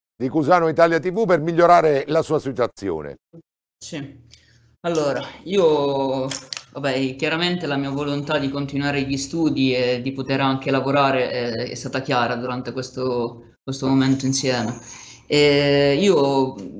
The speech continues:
Speaker 2: come appello vorrei dire, il primo anche riferito al caso di Brusca, di avere una mentalità più oggettiva e libera allo stesso tempo, nel senso di evitare pregiudizi, di evitare lo scandalo fatto apposta per ricevere consensi, come può essere nel caso della politica,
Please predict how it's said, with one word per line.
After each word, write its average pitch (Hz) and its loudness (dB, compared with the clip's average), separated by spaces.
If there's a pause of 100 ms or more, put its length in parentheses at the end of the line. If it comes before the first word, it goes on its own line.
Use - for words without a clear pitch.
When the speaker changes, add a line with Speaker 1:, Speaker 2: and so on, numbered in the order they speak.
(100)
Speaker 2:
come 156 0
appello 156 2
vorrei 139 -2
dire, 143 -2
il 135 -4
primo 165 0
anche 156 -2
riferito 139 -4
al 135 -2
caso 139 -4
di 139 -4
Brusca, 135 -2
di 147 2
avere 160 2
una 165 -2
mentalità 165 -2
più 143 -4
oggettiva 156 -4
e 139 2
libera 139 0
allo 127 -2
stesso 135 -8
tempo, 117 -4 (280)
nel 143 0
senso 143 -2
di 147 0
evitare 147 2
pregiudizi, 147 -2
di 135 0
evitare 139 0
lo 143 -4
scandalo 156 -2
fatto 156 -4
apposta 147 0
per 135 0
ricevere 135 0
consensi, 135 0
come 131 -4
può 131 -2
essere 127 -4
nel 127 -6
caso 135 -4
della 127 -2
politica, 143 -4